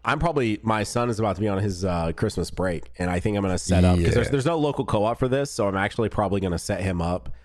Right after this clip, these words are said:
Speaker 1: uh, in this room. Let him, I'm gonna make, I'm gonna have to make an additional Epic account, I think, for this, but I'm probably gonna set him up on the PlayStation, and then I'm gonna play on the P C, and we're gonna, we're gonna play in a server together. It's gonna be interesting.
Speaker 2: Yeah, I was gonna say, bro, you're a dad. You're kinda done for. Like, I think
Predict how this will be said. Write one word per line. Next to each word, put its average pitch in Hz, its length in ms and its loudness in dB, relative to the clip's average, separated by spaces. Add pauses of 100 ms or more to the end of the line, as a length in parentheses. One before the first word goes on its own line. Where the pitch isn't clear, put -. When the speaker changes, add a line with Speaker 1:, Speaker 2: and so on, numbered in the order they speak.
(400)
Speaker 1:
uh, 87 180 0
in 95 140 0
this 90 220 0
room. 90 160 2
Let 85 160 -2
him, 87 160 -2 (100)
I'm 90 80 -2
gonna 92 120 0
make, 87 220 -2 (140)
I'm 95 80 -4
gonna 117 60 2
have 110 100 -2
to 87 80 -2
make 87 220 -2
an 85 80 0
additional 82 500 -2
Epic - 280 -4
account, 80 260 -4
I 80 80 -2
think, 82 200 -4
for 85 160 -4
this, 82 440 -2
but 92 240 0
I'm 90 80 0
probably 107 180 0
gonna 98 100 0
set 113 160 -2
him 90 100 0
up 87 120 -2
on 90 80 0
the 80 80 -2
PlayStation, 95 540 -2
and 101 80 0
then 90 80 0
I'm 87 80 0
gonna 85 100 -2
play 90 160 -2
on 80 60 -2
the 73 60 -2
P 80 140 -2
C, 78 220 -4
and 76 80 -2
we're 78 140 -2
gonna, 76 200 -4 (200)
we're 82 100 -2
gonna 78 140 -4
play 80 160 -2
in 76 60 -2
a 76 40 -4
server 76 260 -4
together. 71 300 -2
It's 80 140 -6
gonna 82 140 -2
be 76 220 -4
interesting. 82 500 -4 (500)
Speaker 2:
Yeah, 120 320 8
I - 20 8
was 127 100 4
gonna 127 160 6
say, 117 200 6
bro, 101 180 6
you're 123 220 6
a 120 80 6
dad. 117 260 6
You're 120 80 6
kinda 110 220 4
done 98 220 4
for. 90 260 4
Like, 87 260 4
I 95 100 6
think 120 360 2